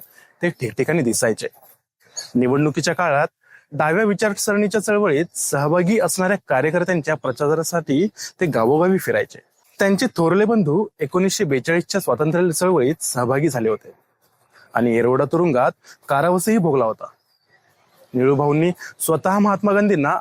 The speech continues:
अनेकदा प्रत्यक्ष पाहिलं होतं आणि साने गुरुजींच्या सभांमध्ये स्वयंसेवक म्हणून कामही केलं होतं. बालवयात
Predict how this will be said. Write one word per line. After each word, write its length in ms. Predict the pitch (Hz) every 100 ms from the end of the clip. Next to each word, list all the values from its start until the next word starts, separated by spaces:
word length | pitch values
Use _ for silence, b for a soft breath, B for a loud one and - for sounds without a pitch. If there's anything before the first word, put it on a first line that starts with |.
| -
अनेकदा 360 | 143 143 170 190
प्रत्यक्ष 480 | - 127 - 165 196
पाहिलं 340 | - 113 131
होतं 260 | 139 - 98 _ _ B B -
आणि 160 | 123
साने 280 | 139 120 139
गुरुजींच्या 640 | 156 156 185 180 131 143 196 B B
सभांमध्ये 540 | - 151 175 190 196 226
स्वयंसेवक 520 | 147 151 185 - 196
म्हणून 180 | 180 202 -
कामही 300 | 123 139 175
केलं 200 | 139 117
होतं. 240 | 110 - - _ _ _ _ - -
बालवयात 400 | 123 120 131 147